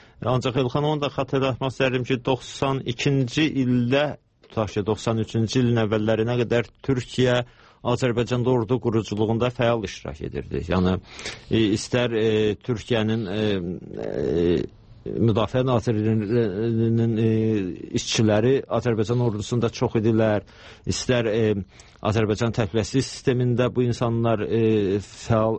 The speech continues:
əməkdaşlıq edirdilər. Sadəcə olaraq doxsan üçüncü ildə Gəncə qiyamından sonra Azərbaycanın Müdafiə Nazirliyindəki, e, bütün Türkiyə kafalı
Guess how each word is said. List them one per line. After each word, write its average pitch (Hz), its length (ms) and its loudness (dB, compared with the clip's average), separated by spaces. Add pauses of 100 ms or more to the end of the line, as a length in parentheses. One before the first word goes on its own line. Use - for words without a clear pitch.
əməkdaşlıq 107 600 -2
edirdilər. 101 540 0 (360)
Sadəcə 175 480 -2
olaraq 165 320 -2
doxsan 139 400 -2
üçüncü 143 680 0 (120)
ildə 101 280 0 (100)
Gəncə 123 840 0 (220)
qiyamından 113 640 0
sonra 131 300 2 (220)
Azərbaycanın 131 680 0
Müdafiə 120 420 0
Nazirliyindəki, 101 1040 0 (460)
e, 113 120 4 (120)
bütün 156 300 -2
Türkiyə 131 500 0
kafalı 113 440 0